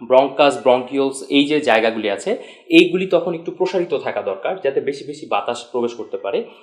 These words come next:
এই কাজটাও সিমপ্যাথেটিকের। আমরা যখন কোনো ইমার্জেন্সি সিচুয়েশনে পড়েছি তখন আমাদের চোখে বেশি বেশি দেখা দরকার, ভালো দেখা দরকার এবং চোখের ভেতরে বেশি আলো প্রবেশ করা দরকার। তো আমাদের চোখের যে মণিটা রয়েছে যেটাকে আমরা,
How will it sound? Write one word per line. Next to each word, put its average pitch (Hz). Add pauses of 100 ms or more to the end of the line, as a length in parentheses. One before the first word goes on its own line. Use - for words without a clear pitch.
এই 226
কাজটাও 214
সিমপ্যাথেটিকের। 104 (280)
আমরা 214
যখন 226
কোনো 220
ইমার্জেন্সি 208
সিচুয়েশনে 185
পড়েছি 120 (200)
তখন 170
আমাদের 190
চোখে 180
বেশি 165
বেশি 180
দেখা 143
দরকার, 110
ভালো 190
দেখা 151
দরকার 95
এবং 147
চোখের 175
ভেতরে 175
বেশি 147
আলো 175
প্রবেশ 139
করা 104
দরকার। 98 (240)
তো 165
আমাদের 180
চোখের 190
যে 185
মণিটা 160
রয়েছে 107
যেটাকে 127
আমরা, 110